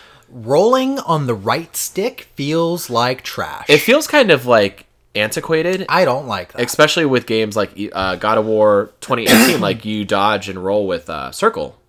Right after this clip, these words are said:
Speaker 2: if I can
Speaker 1: Yes,
Speaker 2: remember.
Speaker 1: because I wanna do it Dark Souls style, which
Speaker 2: Mm-hmm.
Speaker 1: is my left stick controls the direction I'm rolling into,
Speaker 2: Yeah.
Speaker 1: and circle does the roll.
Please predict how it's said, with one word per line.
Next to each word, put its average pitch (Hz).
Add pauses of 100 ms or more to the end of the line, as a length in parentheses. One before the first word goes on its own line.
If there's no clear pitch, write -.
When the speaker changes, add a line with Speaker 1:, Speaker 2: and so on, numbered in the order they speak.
(120)
Speaker 2:
if -
I 87
can -
Speaker 1:
Yes, 269
Speaker 2:
remember. 170
Speaker 1:
because 170
I 160
wanna 170
do 175
it 147
Dark 175
Souls 113
style, 101
which 113
Speaker 2:
Mm-hmm. 107
Speaker 1:
is 101
my 101
left 110
stick 156
controls 139
the 143
direction 131
I'm 123
rolling 156
into, 190
Speaker 2:
Yeah. 80
Speaker 1:
and 113
circle 120
does 104
the 113
roll. 165